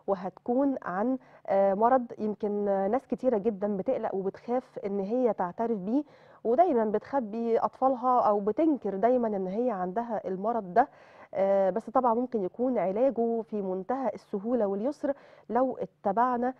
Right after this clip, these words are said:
الأنظمة اللي المفروض الدكاترة بيقولوا لنا عليها. موضوعنا النهاردة هيكون عن التبول اللا إرادي، إزاي بيكون وبيبقى إمتى وفي أنهي سن وبنعالجه إزاي، ده اللي هنعرفه إن شاء الله في فقرتنا الطبية.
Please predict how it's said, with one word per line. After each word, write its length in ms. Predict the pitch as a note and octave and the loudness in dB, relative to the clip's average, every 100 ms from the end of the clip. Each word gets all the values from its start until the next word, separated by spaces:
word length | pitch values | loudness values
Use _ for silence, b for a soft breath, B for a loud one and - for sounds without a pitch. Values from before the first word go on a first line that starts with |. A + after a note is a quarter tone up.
| b _ | b _
الأنظمة 600 | G3 F#3+ F#3 F#3 A#3+ B3 A#3+ | -6 -4 -6 -2 0 0 -2
اللي 180 | G3 F#3 | -8 -6
المفروض 500 | F#3 F#3 - A#3+ A#3+ | -6 -8 -6 -4 -4
الدكاترة 440 | F3+ F3+ A#3 A#3 G3 | -6 -8 -8 -8 -6
بيقولوا 260 | F3+ G#3 | -6 -4
لنا 120 | A#3 G3 | -4 -4
عليها. 380 | F#3+ A#3+ C4 b b b - | -4 -4 -6 b b b -4
موضوعنا 440 | F#3+ F#3 A#3 A#3+ | -2 2 0 0
النهاردة 400 | F#3+ F3+ G#3+ A#3+ | -2 -2 -4 -4
هيكون 500 | G3+ G3 F3 A3 B3 | -6 -8 -6 -2 -2
عن 260 | F#3+ A#3 D#4 - _ _ _ _ _ | -2 -2 -4 -8 _ _ _ _ _
التبول 440 | A3+ C#4+ B3+ A#3+ F3+ | -4 2 4 2 2
اللا 240 | E3+ - | -2 -2
إرادي، 260 | E3+ D#3+ _ _ _ _ _ _ _ _ _ - | -4 -6 _ _ _ _ _ _ _ _ _ -8
إزاي 440 | G3+ G#3+ G#3+ F#3 - | -2 2 2 -2 -8
بيكون 520 | F#3+ F3+ - A#3+ D4+ E4+ - | -8 -8 -2 0 0 -2 -6
وبيبقى 500 | F#3+ F#3+ - E3+ A3+ | -4 -4 -2 -2 -2
إمتى 220 | B3+ C#4 | 0 2
وفي 240 | A3+ - | 0 -2
أنهي 180 | F#3 F#3 | -6 -6
سن 200 | - E4 B B B | -2 -2 B B B
وبنعالجه 480 | G#3 G3+ F3+ G#3+ A3+ | -2 0 0 0 0
إزاي، 340 | A3 G3 C#4 F4+ b b | -2 2 0 0 b b
ده 100 | - | 4
اللي 120 | D#4 B3+ | 6 4
هنعرفه 400 | F#3+ F3+ B3+ A3+ | 2 0 0 -4
إن 40 | |
شاء 220 | - - | -4 -8
الله 200 | F#3 A#3+ | -4 -4
في 120 | C4+ | -4
فقرتنا 440 | G3+ - B3 A#3+ A3 | -6 -4 -4 -4 -6
الطبية. 360 | - F#3 E3 | -6 -6 -6